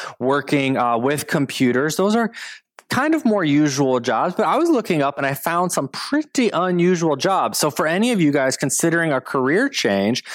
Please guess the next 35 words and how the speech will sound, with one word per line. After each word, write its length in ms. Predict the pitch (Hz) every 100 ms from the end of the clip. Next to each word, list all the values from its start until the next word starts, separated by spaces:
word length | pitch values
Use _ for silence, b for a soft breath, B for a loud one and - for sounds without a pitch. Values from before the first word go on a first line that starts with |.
| B B
perhaps 480 | 175 151 170 233 -
you 60 | 240
should 240 | - 226
consider 420 | 196 175 - 117
becoming 420 | 135 - 113 120
a 340 | 113 110 131 143 -
line 640 | 107 117 135 143 151 156 -
stander. 880 | - - - 143 156 175 151 107 73 _ _ _ _ B B B B B B B _ _ _ -
You 100 | 202
know, 60 |
you 160 | 254 247
can 100 | 247
get 180 | 208 -
paid 540 | 240 240 196 127 -
to 60 | 170
be 100 | 175
a 20 |
professional 640 | 175 175 - 214 - 214
person 500 | - 202 185 175 131
who 120 | 117 175
stands 560 | - - 196 196 190
in 100 | 190
line 260 | 180 180 185
for 180 | 185 180
other 100 | 175
people 400 | 185 185 202 B B
who 100 | 170
don't 320 | 143 143 160
want 160 | 151 165
to 60 | 160
wait. 520 | 185 170 - - - B B
They 60 | 135
have 120 | 131
more 180 | 143 139
money 400 | 131 143 160 160